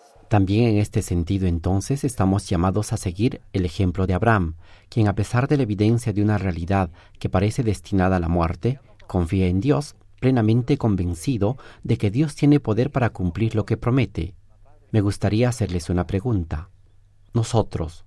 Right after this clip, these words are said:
todos nosotros, ¿estamos convencidos de esto? ¿Estamos convencidos que Dios nos quiere mucho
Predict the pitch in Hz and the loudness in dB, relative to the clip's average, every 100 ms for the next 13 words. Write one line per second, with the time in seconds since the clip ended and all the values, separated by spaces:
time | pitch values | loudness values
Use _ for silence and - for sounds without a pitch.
0 | _ 139 160 175 135 110 95 82 87 76 | _ 0 0 0 -4 -2 -2 -4 -6 -8
1 | - - - - 123 - 127 170 - 110 | -10 -20 -20 -8 -8 0 0 0 0 0
2 | 95 85 - 101 98 98 82 80 - 104 | 0 -2 -4 -2 -2 -2 -2 -4 -4 -4
3 | 156 - - - - - - - - 117 | -4 -8 -20 -20 -20 -20 -20 -10 -6 0
4 | 156 185 - 123 98 90 - 127 107 92 | 2 2 0 -2 0 -2 -2 -2 0 -4
5 | - 92 95 113 117 101 - 117 107 95 | -4 -2 2 0 0 -2 0 0 2 4
6 | 117 - 101 85 | 2 0 -4 -6